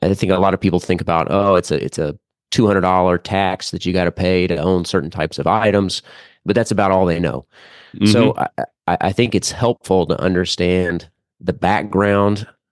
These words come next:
Speaker 1: uh, and really to understand the absurdity of it. Uh, because, frankly, in light of the current Supreme Court juris-, jurisprudence, uh, in light of Bruen, which I'm s-, sure most of your listeners have heard about, which is the Supreme Court case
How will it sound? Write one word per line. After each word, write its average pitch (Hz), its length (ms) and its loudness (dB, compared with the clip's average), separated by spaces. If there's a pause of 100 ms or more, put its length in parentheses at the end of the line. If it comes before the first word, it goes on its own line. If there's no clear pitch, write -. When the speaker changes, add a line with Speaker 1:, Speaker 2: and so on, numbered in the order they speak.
(220)
Speaker 1:
uh, 80 200 0
and 98 140 4
really 127 240 4
to 85 100 2
understand 90 500 0 (340)
the 92 120 0
absurdity 82 600 -2
of - 140 -8
it. - 180 -8 (460)
Uh, 67 380 0 (160)
because, 92 580 0 (460)
frankly, 98 580 0 (360)
in 92 160 2
light 92 300 2
of 87 480 0
the 82 80 -4
current 92 440 -2
Supreme - 360 -2
Court - 260 -2
juris-, 85 380 -4
jurisprudence, 87 840 -2
uh, - 160 0
in 82 160 2
light 78 240 0
of 85 200 -10
Bruen, 101 460 2
which 85 180 0
I'm 87 100 0
s-, - 260 -8
sure 85 500 2 (200)
most 90 340 0
of 87 80 2
your 85 100 2
listeners 85 460 -2
have 82 220 -4
heard 90 180 2
about, 85 300 -2
which - 180 -6
is - 120 -8
the - 80 -6
Supreme - 380 0
Court 90 300 -2
case 85 340 0